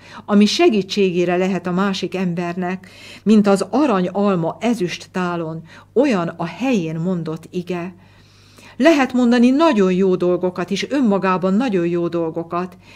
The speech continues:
de lehet, hogy nem éppen az alkalomhoz illik. De egy-egy alkalomhoz illő, a megfelelő időben mondott szó milyen nagy segítséget tud jelenteni embereknek nehéz helyzetben.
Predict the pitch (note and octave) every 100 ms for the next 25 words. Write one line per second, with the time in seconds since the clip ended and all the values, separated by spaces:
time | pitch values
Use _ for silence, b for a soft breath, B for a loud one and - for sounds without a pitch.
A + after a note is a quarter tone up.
0 | B - G#3+ A#3 B3+ G#3 G3+ G3 A#3 A#3
1 | A3 A#3 - E3+ E3 E3 - F#3+ A#3 A3+
2 | F#3+ F3+ E3 D#3 D#3+ D#3+ F3+ F3 F3 E3+
3 | - B B B B B B F#3 G#3+ G3
4 | G#3+ G#3 B3 C#4+ C4 G3+ G3 F3+ F#3 F3
5 | F#3+ F3+ E3+ E3 D#3+ B B B - G3+
6 | D#4 D#4 A#3 A3 G3+ G3 F#3+ C4+ G3+ F#3+
7 | D#3+ E3+ E3+ G#3 G3 E3 E3 - - F3+
8 | E3 B B B F3+ D4 C4+ F3 G#3+ A3
9 | - B3+ G#3 F#3 F#3 F3 E3+ E3 - G3
10 | E3+ G#3+ F3 E3 D#3+ D#3+ D#3+ D#3+ - G3+
11 | F3+ D#3+ D#3+ D#3 F3+ E3 E3 G#3 A3 E3+
12 | E3+ - F3+ E3+ F3 E3+ F3 F3 F#3 -